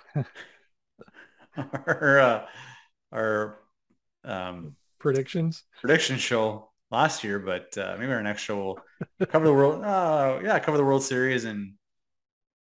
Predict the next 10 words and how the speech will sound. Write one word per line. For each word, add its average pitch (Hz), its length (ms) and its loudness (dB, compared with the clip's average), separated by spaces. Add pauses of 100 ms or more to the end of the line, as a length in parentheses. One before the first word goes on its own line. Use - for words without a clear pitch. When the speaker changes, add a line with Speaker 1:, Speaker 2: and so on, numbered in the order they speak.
(180)
Speaker 1:
talk - 240 -6
about 107 360 -6
the, 98 320 -12
uh, 95 160 -14 (560)
our - 80 -14
prediction - 460 -10
show. - 180 -10
Speaker 2:
Our 143 80 -4
predictions 139 640 2
that, 127 180 -4